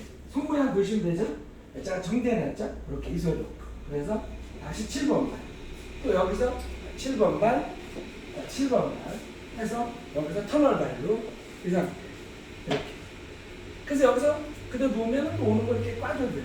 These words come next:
뒤에서 보시면 이렇게 파트너랑 친한 여성도 이렇게 해서 그대로 만듭니다.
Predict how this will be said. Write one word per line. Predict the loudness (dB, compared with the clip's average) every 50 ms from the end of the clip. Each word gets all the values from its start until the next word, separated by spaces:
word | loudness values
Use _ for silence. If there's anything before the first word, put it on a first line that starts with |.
| -4 0
뒤에서 | 0 4 6 6 6
보시면 | 6 6 4 4 4 2 2 2 0 -2 -6 -8 -8 -8 -8 -6 -6 -4
이렇게 | -2 -2 -4 -4 -6 -10 -12 -12 -12 -12 -10 -10 -10 -10 -8 -6
파트너랑 | -6 -6 -4 -2 -2 0 0 2 0 0 -2 -4 -6 -10 -12 -14 -12 -12 -10 -10
친한 | -8 -6 -4 -2 -2 -2
여성도 | -2 -2 -2 -2 -4 -4 -4 -4
이렇게 | -4 -6 -6 -6 -8 -8 -8 -8 -8 -8 -8 -8
해서 | -6 -6 -6 -6 -8 -10 -12 -14 -14 -14 -14 -12 -10
그대로 | -8 -6 -6 -6 -6 -6 -8 -10 -12 -14 -14 -12 -12
만듭니다. | -10 -10 -10 -10 -10 -10